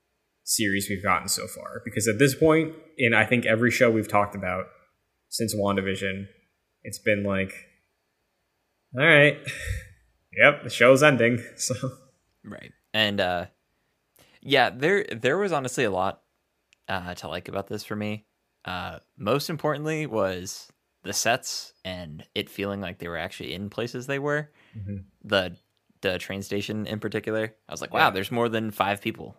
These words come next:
Speaker 2: on screen." 'Cause, like, every Disney Plus show, it's like, all right, they're in s-, they're in some supposedly populated place, and it feels so barren. And
Speaker 1: Yeah.
Speaker 2: you feel, like, the claustrophobia of them, like, trying to get through,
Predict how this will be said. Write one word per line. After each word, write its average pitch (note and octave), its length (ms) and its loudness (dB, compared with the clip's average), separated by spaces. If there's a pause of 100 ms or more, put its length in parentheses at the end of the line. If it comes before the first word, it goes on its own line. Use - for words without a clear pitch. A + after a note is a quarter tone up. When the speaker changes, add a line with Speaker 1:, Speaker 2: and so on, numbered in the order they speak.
Speaker 2:
on D2 140 -12
screen." G#1+ 360 -14 (460)
'Cause, G#2+ 200 -6
like, - 240 -2
every A#2 280 2
Disney G#2+ 300 0
Plus G2 240 -2
show, F2+ 180 -4
it's F2+ 140 -10
like, F2+ 260 -6
all G2+ 60 4
right, G#2+ 180 4
they're A2 140 2
in G#2+ 320 -2
s-, - 260 -6
they're A2+ 160 2
in G#2+ 200 0
some G#2 400 0 (500)
supposedly G#2 580 -2
populated G2 580 -2
place, F#2 320 -8
and F#2+ 180 -10
it - 100 -16
feels - 260 -12
so F2+ 300 -4
barren. E2 540 -14 (360)
And F#2+ 380 -6
Speaker 1:
Yeah. - 80 -16 (720)
Speaker 2:
you A2 240 0
feel, A2 440 -2
like, F2+ 200 -2
the - 80 -10
claustrophobia F2 960 -10 (420)
of G2+ 160 2
them, F#2 180 -2
like, E2+ 160 -12
trying D2+ 300 -12
to A#1 60 -12
get - 240 -12
through, - 260 -16